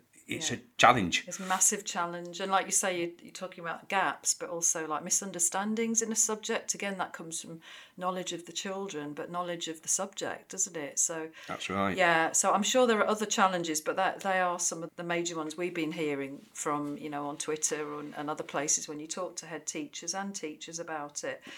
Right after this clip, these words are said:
Speaker 2: So the big question is, who should be doing it? 'Cause that's al-, also come up as a bit of a point of debate, is who should do primary school subject leadership?
Speaker 1: For me, everyone.
Speaker 2: Right.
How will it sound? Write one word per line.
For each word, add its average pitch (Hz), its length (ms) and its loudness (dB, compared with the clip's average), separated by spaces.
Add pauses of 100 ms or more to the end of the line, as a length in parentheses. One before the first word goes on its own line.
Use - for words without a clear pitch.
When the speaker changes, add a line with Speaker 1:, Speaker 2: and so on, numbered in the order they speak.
(480)
Speaker 2:
So 196 420 8
the 180 80 -2
big 233 180 2
question 247 440 4
is, 196 160 2
who 320 240 0
should 294 360 -2
be 240 100 -4
doing 240 380 4
it? 143 160 2
'Cause 208 160 -2
that's - 260 6
al-, 233 200 4 (100)
also 226 340 0
come 190 300 -4
up 147 160 -8
as 160 120 0
a - 40 -6
bit 147 160 -2
of 147 140 -8
a 151 180 -4 (480)
point 160 300 0
of 160 100 -8
debate, 151 500 0
is 170 140 0
who 233 200 0
should 262 380 0
do 151 400 -2 (140)
primary 220 340 4
school 147 440 0
subject 196 500 0
leadership? 208 680 -4 (480)
Speaker 1:
For - 180 -2
me, 120 200 8
everyone. 82 420 4 (220)
Speaker 2:
Right. 156 320 -10